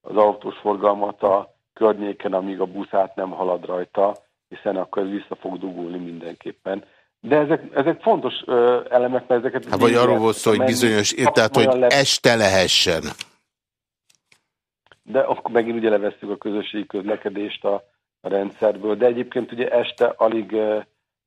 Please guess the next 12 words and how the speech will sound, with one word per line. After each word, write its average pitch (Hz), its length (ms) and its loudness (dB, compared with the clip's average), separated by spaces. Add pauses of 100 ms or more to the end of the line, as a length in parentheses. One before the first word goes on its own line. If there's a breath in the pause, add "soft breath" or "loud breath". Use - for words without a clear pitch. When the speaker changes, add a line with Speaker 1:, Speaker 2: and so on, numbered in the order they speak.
Speaker 1:
ö, 101 440 -2
akkor - 300 0
viszont, 131 320 -2
ha - 460 2 (220)
este 117 800 0 (300)
ráengedjük, 120 840 2
akkor 117 320 -2
azokat 131 520 0
az 110 160 2 (320)
elképzeléseket, 107 1200 -2
amik 104 360 -8
a 98 220 -2